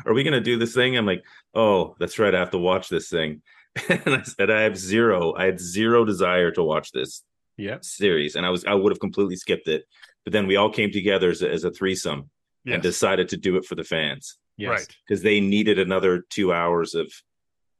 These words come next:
Speaker 1: Marvel T V
Speaker 3: Yes, they
Speaker 1: podcasting.
Speaker 3: did.
Speaker 1: So, sorry, with
Speaker 3: Yes.
Speaker 1: that being said, let's do this, buddy.
Speaker 3: The premise is, uh, Nick Fury is, uh, coming back down from,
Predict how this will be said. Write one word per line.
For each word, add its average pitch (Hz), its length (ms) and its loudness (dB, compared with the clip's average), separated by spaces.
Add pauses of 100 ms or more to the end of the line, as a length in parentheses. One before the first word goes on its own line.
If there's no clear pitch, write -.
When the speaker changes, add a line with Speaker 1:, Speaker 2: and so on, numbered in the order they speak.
(260)
Speaker 1:
Marvel 92 520 2 (220)
T 104 200 2
V 98 60 -2
Speaker 3:
Yes, 82 120 -2
they 80 160 -6 (280)
Speaker 1:
podcasting. 107 440 0
Speaker 3:
did. 78 160 -10
Speaker 1:
So, 95 340 0 (320)
sorry, 110 340 2
with 101 120 2
Speaker 3:
Yes. - 40 -6
Speaker 1:
that 139 220 0
being 127 180 -2
said, 113 360 2 (160)
let's 95 240 0
do 101 200 -2
this, 73 200 -4
buddy. 71 360 -10 (300)
Speaker 3:
The 139 120 -4
premise 185 500 2
is, 127 240 -2
uh, 117 380 0 (180)
Nick 127 220 -10
Fury 139 580 0
is, 101 420 -8
uh, 98 380 -6 (460)
coming 123 260 -4
back 113 240 -4
down 117 380 -2
from, 92 580 -8